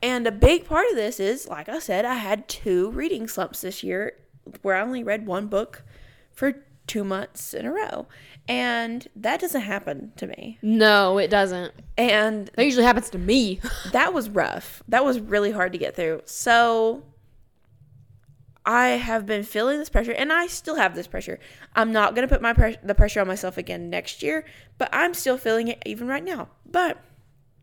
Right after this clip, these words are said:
Speaker 1: to be fair, when I finish in five years,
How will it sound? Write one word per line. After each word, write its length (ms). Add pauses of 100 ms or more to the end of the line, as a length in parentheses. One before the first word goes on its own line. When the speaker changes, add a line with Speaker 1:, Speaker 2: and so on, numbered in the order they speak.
(400)
Speaker 1:
to 100
be 100
fair, 400 (560)
when 160
I 180
finish 380
in 220
five 280
years, 560